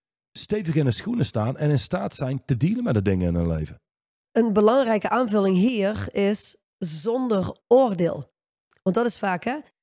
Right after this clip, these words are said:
Speaker 2: Ehm, toevallig heb ik het er vanmorgen over gehad in de online meeting van ons leadership, eh, lidmaatschap. Ik vroeg aan iedereen, Hey, wie hier ervaart, doordat je, ehm,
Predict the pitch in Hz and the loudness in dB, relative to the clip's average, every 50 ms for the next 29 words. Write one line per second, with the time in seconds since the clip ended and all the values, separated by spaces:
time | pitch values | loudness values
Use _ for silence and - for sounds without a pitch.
0 | _ _ - 180 185 190 190 190 190 190 190 - - - _ _ - 196 - _ | _ _ -4 -2 0 2 2 2 0 -2 -2 -6 -8 -16 _ _ -10 -10 -10 _
1 | - 240 208 294 311 277 - 262 240 - 208 208 196 208 214 240 262 269 240 208 | -6 -2 -2 -2 -2 -2 -2 -4 -4 -6 -6 -2 -2 0 2 2 2 2 0 0
2 | 220 208 180 202 185 208 226 226 - 214 202 202 - - 226 233 214 208 202 202 | -2 -2 -2 0 0 0 0 0 0 -2 -2 0 0 0 0 0 0 -2 -2 -2
3 | 208 220 226 - - 196 170 202 202 196 190 196 175 170 202 247 277 254 202 180 | -2 -4 -4 -2 -4 -2 -2 0 0 0 0 0 -2 -2 -2 -2 0 0 0 -2
4 | - - - 170 156 - 165 165 165 165 160 - 160 151 160 - - - 175 247 | -2 -2 -6 -8 -4 -2 -2 0 2 0 0 0 -2 -4 -4 -4 -6 -6 -6 -6
5 | - - _ _ _ _ _ _ _ 202 - - 277 349 262 262 233 - 240 247 | -6 -10 _ _ _ _ _ _ _ -6 -6 -4 -2 -2 -2 -2 -2 -2 -2 -2
6 | 247 233 226 226 233 233 - - _ _ _ - 220 220 220 196 185 269 320 339 | -2 -4 -4 -4 -6 -8 -10 -12 _ _ _ -4 -4 -2 -2 -2 -2 -2 0 0
7 | 311 240 254 269 294 294 - - 208 202 180 147 175 196 240 294 359 403 247 - | 0 0 0 -2 -2 -4 -4 -4 -4 -4 -2 0 0 0 0 -2 -4 -6 -8 -6
8 | 220 196 226 220 214 214 - - 190 180 170 - _ _ _ _ _ _ _ - | -4 -2 0 0 0 -2 -4 -2 -2 -2 -4 -4 _ _ _ _ _ _ _ -2
9 | 202 190 190 185 185 | 0 2 2 2 2